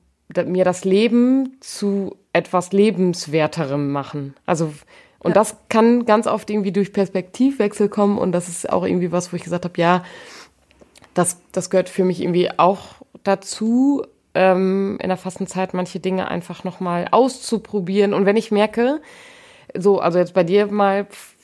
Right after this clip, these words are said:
Speaker 1: beispielsweise mit dem, mit dem Fleisch, wenn du jetzt merkst, so, boah, nach einer Woche, ey, da, da geht's dir einfach schlecht mit, weil du dich voll abrackerst, ja, dann f-, hör halt auf. Dann ist halt wieder
Speaker 2: Richtig.
Speaker 1: Fleisch.
Speaker 2: <laughs>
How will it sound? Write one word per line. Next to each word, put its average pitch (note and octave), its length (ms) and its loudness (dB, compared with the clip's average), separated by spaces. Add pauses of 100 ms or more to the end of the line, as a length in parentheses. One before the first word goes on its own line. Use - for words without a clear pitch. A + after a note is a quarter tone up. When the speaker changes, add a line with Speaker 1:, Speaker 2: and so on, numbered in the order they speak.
(160)
Speaker 1:
beispielsweise F#3+ 1200 -2
mit F3+ 260 -2
dem, F3 280 0
mit F3 100 -2
dem F3 120 -2
Fleisch, F3+ 440 0
wenn F3+ 380 0 (200)
du F3+ 280 -8
jetzt F#3 200 -2
merkst, F#3 280 0
so, F3+ 140 -2
boah, F3 220 2
nach F3 280 0
einer F3+ 180 0
Woche, G3 460 -2
ey, E3 100 4
da, E3 100 4
da E3+ 220 -2
geht's F#3+ 320 0
dir - 140 0
einfach D#3+ 180 -4
schlecht A#3+ 360 -4
mit, E3+ 260 -2 (360)
weil F3+ 140 4
du F3 100 2
dich F3 220 2
voll A3+ 160 0
abrackerst, F3+ 520 -2
ja, F3 120 2
dann E3 480 0
f-, C3+ 260 -14
hör F#3 120 2
halt F#3+ 140 2
auf. D3+ 420 0 (160)
Dann D#3+ 200 -2 (120)
ist F3 160 -6
halt D3+ 160 -2
wieder C#3 160 -2
Speaker 2:
Richtig. C3+ 120 -8
Speaker 1:
Fleisch. C#3 380 -6 (640)
Speaker 2:
<laughs> A3 80 -12